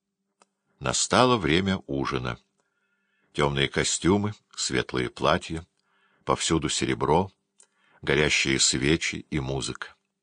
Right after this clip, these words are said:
Когда подавали салат из омаров, играли Моцарта. Когда приносили мясные блюда, играли Вагнера. А когда гости принимались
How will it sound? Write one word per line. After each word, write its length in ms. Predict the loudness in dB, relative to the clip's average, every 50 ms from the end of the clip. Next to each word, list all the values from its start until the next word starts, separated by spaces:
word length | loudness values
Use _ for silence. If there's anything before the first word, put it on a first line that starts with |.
| _ _ _ _ _ _ _ _ _ _ _ _ _ -6
Когда 320 | -4 -2 0 2 2 2
подавали 420 | 2 4 4 6 6 6 6 4 4
салат 460 | 2 2 2 4 4 4 4 4 2
из 120 | 2 2
омаров, 560 | 2 4 6 6 6 6 4 2 -2 -6 -14 _ _ _ _ _ _ _ _
играли 380 | -12 -6 -2 0 2 2 4 4
Моцарта. 800 | 4 4 4 4 4 2 -2 -4 -4 -6 -6 -8 -12 -12 -12 -14 _ _ _ _ _ _ _ _ _ _ _ _ _ -6
Когда 320 | -4 -4 0 2 2 2
приносили 500 | 2 2 2 2 2 2 2 2 2 4
мясные 460 | 4 4 2 2 2 4 4 4 4 4
блюда, 480 | 4 4 4 4 4 4 2 0 -2 _ _ _ _ _ _ _ _
играли 380 | -10 -6 -2 0 0 0 0 0
Вагнера. 640 | 2 2 4 4 4 2 0 -2 -2 0 -2 -2 -6 _ _ _ _ _ _ _ _ _ _ _ _ _ _ -6
А 100 | -6 -2
когда 320 | -2 -2 0 2 0 0
гости 420 | 2 4 4 4 2 2 0 -2 -2
принимались 720 | 0 0 0 0 2 2 4 4 2 0 -2 -4 -6